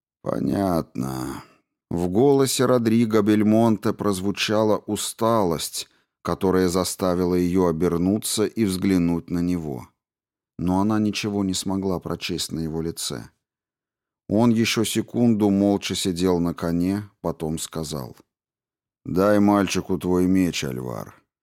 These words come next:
С этим мы мириться не можем. Только не в деревне, которую вальетцы обязаны защищать".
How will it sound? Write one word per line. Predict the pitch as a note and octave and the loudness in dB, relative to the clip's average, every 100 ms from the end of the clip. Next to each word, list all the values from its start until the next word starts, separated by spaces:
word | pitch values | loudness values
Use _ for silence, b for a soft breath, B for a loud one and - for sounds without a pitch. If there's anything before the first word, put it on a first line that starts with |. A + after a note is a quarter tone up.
| _ _ | _ _
С | - - | -6 2
этим | G#2 G2+ - G2+ | 4 4 2 2
мы | G2 F2 F2 | 4 4 2
мириться | G2 F2 D#2+ - F2 | 2 2 -2 -4 -4
не | F2+ F2+ | -2 0
можем. | D#2 A#1+ - G1+ - _ _ _ _ _ _ | -2 -6 -10 -14 -18 _ _ _ _ _ _
Только | G#2+ G#2 G#2 G2 A2 | 2 4 4 2 2
не | G#2+ G#2+ | 4 4
в | F#2+ | 2
деревне, | G#2 G#2+ A2 G2+ D#2+ D#2+ | 2 4 6 4 2 -2
которую | D2 E2 - F2+ F2+ F2 | -2 -4 -2 0 2 2
вальетцы | F2+ F2+ F#2 F2+ F#2 F2+ - G2+ - | 2 2 2 2 2 0 -4 -4 -2
обязаны | F2+ D#2+ E2+ D#2 D#2+ E2 E2 | -2 0 0 0 -4 -4 -4
защищать". | E2+ - F#2 E2+ - F2 C2 - - | -6 -6 -4 -2 -2 -4 -6 -8 -10